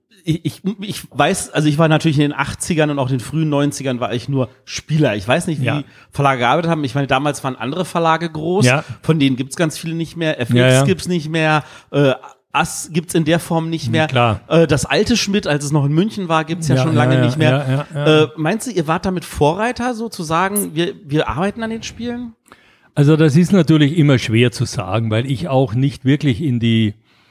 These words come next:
Speaker 2: äh, Redaktionsstuben, äh, von den anderen Verlagen reinschauen konnte, äh, auch nicht reingeschaut habe. Natürlich unterhält man sich mit, äh, den Kollegen,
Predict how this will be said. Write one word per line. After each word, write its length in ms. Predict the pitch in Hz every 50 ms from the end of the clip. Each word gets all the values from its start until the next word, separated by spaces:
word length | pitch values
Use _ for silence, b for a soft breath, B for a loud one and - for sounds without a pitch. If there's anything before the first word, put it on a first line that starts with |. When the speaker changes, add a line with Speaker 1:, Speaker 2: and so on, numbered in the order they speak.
| b b b b b _
Speaker 2:
äh, 80 | - 113
Redaktionsstuben, 1500 | - 120 123 131 127 117 127 131 120 123 117 - - 143 135 151 156 - - - - - 165 185 196 185 180 180 175
äh, 200 | 175 165 147 131
von 280 | - - 131 131 131 123
den 240 | 123 123 127 127
anderen 280 | 123 110 127 139 139 120
Verlagen 420 | - 123 117 110 104 113 135 127
reinschauen 1160 | 110 110 113 131 156 170 165 120 - - - - 147 175 190 185 151 - 143 120 120 127 123 -
konnte, 680 | - 147 170 202 190 - 190 185 185 185 185 185 185
äh, 40 | 175
auch 500 | 165 160 156 147 147 147 123 131 127 120
nicht 180 | 143 131 113 113
reingeschaut 680 | 120 123 127 113 104 - 123 101 104 98 - - -
habe. 520 | 139 165 196 202 170 175 175 185 190 190 - b b b b b b b b b b b b b b b _
Natürlich 400 | - 110 113 - 147 160 180 165
unterhält 500 | 151 143 123 123 113 117 139 151 156 -
man 100 | 170 143
sich 240 | - - 151 135 123 131
mit, 300 | 135 131 127 - - 170
äh, 520 | 170 139 123 123 123 123 120 120 120 117
den 220 | - 135 117 113 -
Kollegen, 580 | - 123 123 139 165 190 214 233 240 233 220